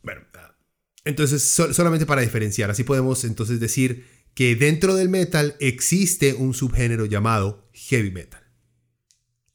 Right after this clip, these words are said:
Pero ¿cómo llegamos al metal,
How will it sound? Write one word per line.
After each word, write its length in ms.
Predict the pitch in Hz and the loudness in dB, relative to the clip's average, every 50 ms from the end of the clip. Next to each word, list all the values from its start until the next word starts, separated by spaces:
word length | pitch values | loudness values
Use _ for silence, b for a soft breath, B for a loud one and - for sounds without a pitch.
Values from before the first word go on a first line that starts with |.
| _ _ _ _ _ _ _ _ _ _ _ _ _ _ _ _ _ _ _ _ _ _ _ _ _ _ _ | _ _ _ _ _ _ _ _ _ _ _ _ _ _ _ _ _ _ _ _ _ _ _ _ _ _ _
Pero 240 | - 170 180 175 180 | -2 0 0 2 2
¿cómo 160 | 208 202 214 | 2 2 2
llegamos 880 | 220 196 165 135 135 143 139 131 117 107 95 95 - - - - - _ _ _ _ _ _ _ _ _ _ _ _ _ _ _ | 2 2 2 2 2 2 2 0 0 -4 -6 -8 -12 -14 -14 -18 -20 _ _ _ _ _ _ _ _ _ _ _ _ _ _ _
al 160 | 104 107 110 | -4 -4 -2
metal, 360 | 104 98 95 - - 78 82 | -2 -4 -6 -10 -14 -18 -18